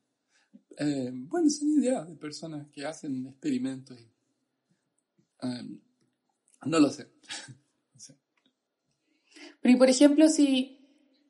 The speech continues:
Speaker 2: ya, asumiendo que la, lo, lo cotidiano, lo normal, la gente no tiene conciencia entonces de cómo,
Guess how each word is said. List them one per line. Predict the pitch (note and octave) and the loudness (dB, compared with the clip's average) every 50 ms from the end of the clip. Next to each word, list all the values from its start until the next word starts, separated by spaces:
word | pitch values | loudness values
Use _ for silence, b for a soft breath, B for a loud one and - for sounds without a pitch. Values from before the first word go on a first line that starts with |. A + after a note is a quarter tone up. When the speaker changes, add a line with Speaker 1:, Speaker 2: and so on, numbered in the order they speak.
| _ _ _ _ _ _ _ _ - - | _ _ _ _ _ _ _ _ 4 6
Speaker 2:
ya, | F#3 D#3+ E3 | 6 8 8
asumiendo | F#3 - C4 B3 C4 D4+ F4+ F4+ D#4 | 6 6 6 8 10 10 8 6 6
que | - E4 D#4+ | 2 2 4
la, | D4+ D4 C#4+ C4+ | 4 4 4 4
lo, | C4 - B3 B3 B3 B3 A#3+ A#3+ | 2 2 0 0 0 0 -2 -4
lo | A#3+ A#3 A#3 A3+ | -4 -4 -4 -2
cotidiano, | B3 A#3+ A#3+ B3 A#3+ C4 C4+ C#4 C#4+ C#4 C4 B3 A3+ A3 G#3+ | -4 -4 -2 2 4 6 6 6 6 6 4 4 2 2 0
lo | G#3 G#3 G#3 | 0 0 -2
normal, | G#3 G#3 G#3 G#3 A3 A#3 B3 C#4 C#4 - - - - _ - | -2 -4 -6 -2 2 2 2 2 2 -2 -8 -18 -20 _ -6
la | G#3 G#3+ G#3 | -4 -4 -2
gente | - B3+ A#3+ B3 - C#4+ C4 | 0 0 0 2 4 4 6
no | B3 B3 A#3+ A#3+ | 6 4 2 0
tiene | - B3+ C4 C4+ C#4 | -2 2 2 2 2
conciencia | C#4 C#4 C4 A#3 - B3 A#3 A#3 A3+ - B3 A#3 | 2 0 -2 -2 -4 -4 -6 -8 -6 -4 -2 -2
entonces | A3+ A3+ A3 A3+ A3+ A3 - A#3 A3 G3+ | -2 -2 -2 -4 -4 -6 -8 -10 -4 0
de | G#3+ G#3 G#3+ | 0 0 2
cómo, | - A3 A3 A3 A3+ A#3 A#3 A#3 - - - - | 0 -2 -2 -2 -2 -4 -4 -4 -6 -8 -12 -18